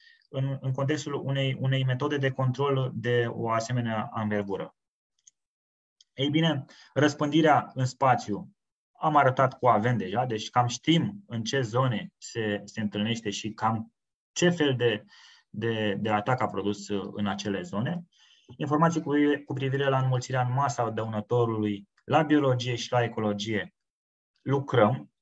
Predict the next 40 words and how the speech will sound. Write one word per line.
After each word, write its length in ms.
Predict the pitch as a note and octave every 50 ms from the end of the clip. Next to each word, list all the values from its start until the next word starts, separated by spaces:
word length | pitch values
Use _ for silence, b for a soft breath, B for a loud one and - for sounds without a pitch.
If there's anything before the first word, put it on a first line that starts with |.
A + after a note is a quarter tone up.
| _ _ _ _
sunt 260 | - - - C3+ C3
în 140 | C3+ B2 G#2
lucru 280 | G2 G2 G2 G2+ B2+ C3+
și 180 | C3 - B2+
sper 320 | A#2+ - - - C#3 C3+ B2+
ca, 360 | - C3 A#2+ A#2+ A#2+ A#2+ - -
uh, 220 | A#2 A#2+ A#2+ - -
în 140 | A#2+ C3 C3+
acest 440 | B2+ B2 - C3+ B2 A#2 - - _ _ - - - _
an 300 | A#2+ A#2+ B2 A#2 G#2 G2
să, 520 | - - - - A2+ A2 G#2+ G#2+ G#2 G#2 G2+
să 220 | G2+ - - A2 G#2
scoatem 600 | - - - C3+ B2+ B2+ A2+ G#2+ G#2+ G2+ G2+ G2+
o, 160 | - G2+ G#2 G2+
o 120 | G2+ G2+
serie 300 | G2+ - B2+ B2 A2+ G#2
din 180 | G2+ G#2+ G#2+ G#2+
aceste, 600 | G2 G2 - G2+ - - - G2+ F#2+ - F3 - b b b b b b b b b b
uh, 160 | _ - A2+ G#2+
informații, 680 | G2 B2 A#2 - A#2+ G#2+ A2 A2+ A2+ G#2+ - - G2+ F2+
să 200 | - - - B2
le, 420 | A#2 A2+ A2+ A2 G#2+ G2+ G2 G2 F2+
să 180 | E2+ - - A#2
le 440 | G#2+ G#2+ G2+ G2 F#2+ F#2+ F#2+ F2+ - - - _ _
publicăm. 640 | - A#2+ G#2 G#2 G2 - G2+ A2 C3+ - - _ _ _ _ _ _ _ _ _ _ _ _ _ _ _ _
Însă 280 | C3+ C3+ C3 C3 -
a 100 | B2+ B2
durat 280 | G#2+ G#2+ A#2 C3 C#3 C#3
ceva, 460 | C3 B2 A#2 G#2 A2 A#2+ B2+ C3 B2+
noi 260 | B2 A#2+ B2 B2 A2+
tot 160 | - C#3 C3+ C3
studiem, 460 | - - A#2+ G#2 A#2 B2+ B2+ B2+ B2
încă 200 | C3+ D3 - C#3
din 160 | C3 B2 A#2+
două 180 | A#2 B2 B2 A#2
mii 140 | A2+ G#2+
cincisprezece, 540 | A2+ - - B2+ B2 - A2+ G#2 G2+ G2 -
o 140 | G#2+ A2 G#2+
tot 160 | A2 C3+ C3+
studiem, 580 | B2+ - - A2 G2+ G#2 B2+ C3+ C3 B2 B2